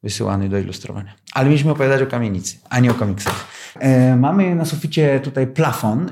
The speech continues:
i ładnie odrestaurowany przez panią konserwator, em, odmalowany w kolorach, e, w takich, jakich, e, wydaje nam się, że był w epoce.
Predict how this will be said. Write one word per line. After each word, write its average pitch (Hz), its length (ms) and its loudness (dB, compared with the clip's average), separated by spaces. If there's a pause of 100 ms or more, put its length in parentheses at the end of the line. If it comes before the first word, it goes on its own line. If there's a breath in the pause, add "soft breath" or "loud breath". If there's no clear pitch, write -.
i 120 460 4 (100)
ładnie 123 320 -2
odrestaurowany 113 760 0
przez 104 240 -6
panią 104 240 -6
konserwator, 107 840 -4
em, 113 420 2 (120)
odmalowany 117 880 -2
w - 100 -20
kolorach, 107 560 -4
e, 104 140 -10
w - 180 -18
takich, 101 320 -10
jakich, 98 400 -8
e, 98 160 -6
wydaje 98 280 -2
nam 98 160 -2
się, 104 140 -8
że 101 100 -4
był 92 280 -4
w - 80 -12
epoce. 98 560 -2